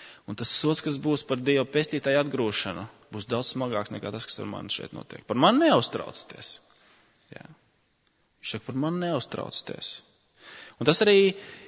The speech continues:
ir tāds signāls mums, ja, kad mēs dzirdam par Kristu, kad mēs esam redzējuši, kā Dievs viņu atklāja caur evaņģēliju. Šis pats izaicinājums ir arī mums.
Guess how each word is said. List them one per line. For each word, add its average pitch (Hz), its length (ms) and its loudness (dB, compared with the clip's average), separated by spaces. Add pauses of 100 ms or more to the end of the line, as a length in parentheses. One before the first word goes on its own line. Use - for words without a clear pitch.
(160)
ir 165 100 8
tāds 185 220 6
signāls 190 580 6
mums, 180 420 2
ja, 120 160 4
kad 120 140 -2
mēs 117 240 0
dzirdam 170 420 2
par 170 200 2
Kristu, 151 580 0
kad 107 160 -6
mēs 107 300 2 (2250)
esam 139 260 4
redzējuši, 185 440 8
kā 160 180 6
Dievs 165 320 4
viņu 170 160 -4 (120)
atklāja 151 400 -2
caur 143 200 0
evaņģēliju. 82 800 -8 (3250)
Šis 147 140 -2
pats 185 180 4
izaicinājums 143 640 4
ir 135 80 0
arī 127 160 -2
mums. 131 460 -2